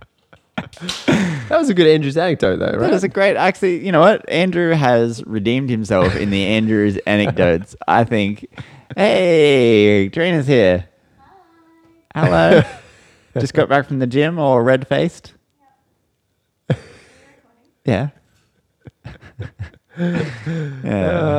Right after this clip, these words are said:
Speaker 1: Ah.
Speaker 2: But yeah, no, that was a good Andrew's anecdote, Tim. Um,
Speaker 1: Thank
Speaker 2: he's
Speaker 1: you, Dan.
Speaker 2: redeemed himself in my book. I've never met Andrew. I've met
Speaker 1: Mm-hmm.
Speaker 2: Nick, his brother.
Speaker 1: Yeah.
Speaker 2: Um, but I've never met Andrew.
Speaker 1: They're
Speaker 2: And
Speaker 1: very
Speaker 2: I,
Speaker 1: similar.
Speaker 2: yeah, I think, um, he's redeemed himself in my book.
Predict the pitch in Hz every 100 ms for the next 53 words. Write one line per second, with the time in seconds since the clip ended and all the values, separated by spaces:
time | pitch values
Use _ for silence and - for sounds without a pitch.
0 | 135 120 107 131 123 160 139 127 156 131
1 | 110 135 120 104 95 98 87 95 98 -
2 | 123 151 85 110 110 117 113 107 120 123
3 | 139 147 135 135 131 123 117 135 - 139
4 | 165 123 117 92 92 92 147 _ _ _
5 | - 117 151 123 104 120 - - 98 104
6 | 80 95 135 _ - 110 71 107 - _
7 | _ _ - 85 82 78 76 67 - 104
8 | 95 101 104 101 87 - 92 90 76 90
9 | - _ _ _ _ 90 92 95 90 131
10 | 113 82 - - 113 90 - 92 107 -
11 | 104 95 - 92 82 64 - 104 104 113
12 | 135 117 98 87 101 87 101 156